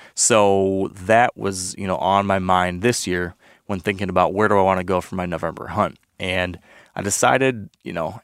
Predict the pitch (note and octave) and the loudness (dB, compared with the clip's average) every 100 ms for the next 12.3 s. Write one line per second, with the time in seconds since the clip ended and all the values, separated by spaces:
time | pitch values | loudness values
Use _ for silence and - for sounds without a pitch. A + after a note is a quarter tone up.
0 | - G#2 A#2+ A#2 B2 A2+ G2+ G2+ G2+ F2+ | 0 2 2 2 0 0 0 -2 -2 -2
1 | B1 G2 G#2+ G#2 G#2 G#2+ _ _ _ _ | -4 -2 -2 2 0 -2 _ _ _ _
2 | - - - - - - - F2+ G2 G2 | -16 -14 -12 -10 -8 -8 -8 -8 -6 -6
3 | - F2+ F2 F2+ F2+ F2 E2+ F2+ F2 E2+ | -6 -6 -4 -4 -4 -6 -4 -2 -2 -4
4 | E2+ F2+ G#2+ F#2 - - F#2 - G2 F#2+ | -6 0 0 0 -2 -4 -4 0 0 0
5 | F#2 F2+ F2 - F2+ F#2 G2 G#2+ F#2+ - | 0 0 -2 -6 -8 -4 0 0 -2 -6
6 | - - - B2 A2+ _ G2 F#2+ F#2 F#2 | -8 -8 -14 -20 -20 _ -8 -6 -6 0
7 | A2+ B2 G#2+ F#2+ F#2 F2+ G#2+ G2 F#2 - | 2 4 0 -2 -4 0 2 2 -2 -8
8 | G2 - G#2+ D#3+ B2+ G#2+ G2+ - F2 - | -8 -10 -8 -6 -4 0 -2 -2 -12 -10
9 | - F#2+ F2 - - _ _ - _ _ | -8 -8 -8 -12 -14 _ _ -20 _ _
10 | - G#2 A2+ B2+ G#2+ F#2+ G2 C3 C#3 B2+ | -14 -8 -6 -4 -4 -4 0 0 2 0
11 | A#2+ A#2+ G2+ A2+ - G#2 - G#2+ G#2 G#2 | 0 -2 -2 -4 -4 -6 -2 -2 -2 -4
12 | G#2 G2 | -4 -8